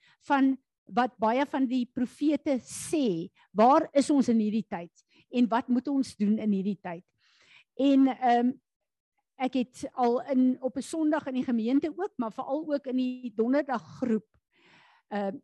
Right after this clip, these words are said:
het ek net 'n ervaring dat ek weet almal praat van die groot oes wat inkom, maar dit gaan, herlewing gaan dit voorafgaan. En, ehm,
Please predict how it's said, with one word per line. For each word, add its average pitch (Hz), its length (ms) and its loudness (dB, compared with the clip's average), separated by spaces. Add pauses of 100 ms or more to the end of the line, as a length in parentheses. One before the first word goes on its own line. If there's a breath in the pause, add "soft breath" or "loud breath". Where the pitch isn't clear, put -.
(140)
het 277 140 -2
ek 277 120 0
net 330 180 4
'n 247 140 -4
ervaring 226 720 -4
dat 220 180 -4
ek - 200 -10
weet 262 300 0
almal 320 280 0
praat 294 320 -2
van 262 180 -2
die 240 240 -4
groot 302 420 -2
oes 247 140 -6
wat 233 180 -6
inkom, 214 380 -2
maar 208 160 -2
dit 214 200 -4
gaan, 339 320 -2 (240 soft breath)
herlewing 226 720 -2
gaan 220 200 -4
dit 185 200 -10
voorafgaan. - 840 -6 (960 loud breath)
En, 277 480 10
ehm, 240 420 6